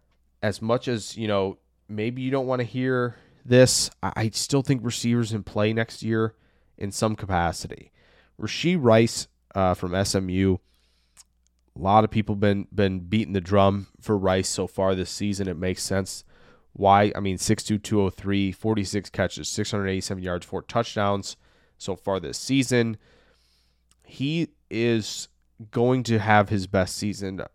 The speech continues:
already actually has. So his, his last two seasons, six seventy and six eighty-three,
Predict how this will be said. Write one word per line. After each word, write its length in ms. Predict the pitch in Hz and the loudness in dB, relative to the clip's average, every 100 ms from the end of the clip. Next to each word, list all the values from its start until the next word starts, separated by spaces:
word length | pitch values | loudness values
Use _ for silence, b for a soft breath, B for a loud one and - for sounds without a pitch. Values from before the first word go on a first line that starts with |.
| _ - | _ -6
already 520 | 98 98 139 185 165 | -2 2 4 4 4
actually 320 | 101 120 - 107 | 2 2 0 -4
has. 600 | - 110 101 80 - - _ _ _ _ _ _ _ _ | 2 4 4 0 -12 -14 _ _ _ _ _ _ _ _
So 200 | - 101 | -6 -2
his, 140 | 101 90 | 0 0
his 320 | 95 90 98 | -2 -2 0
last 260 | 104 101 - | 2 2 0
two 60 | |
seasons, 360 | 95 107 95 95 | -6 -4 -4 -4
six 220 | - 104 | -4 -2
seventy 340 | - 98 98 | 0 0 0
and 120 | 92 87 | -6 -6
six 200 | 92 - | -6 -6
eighty-three, 640 | 90 80 95 98 107 113 | -8 -8 -4 -2 -2 -6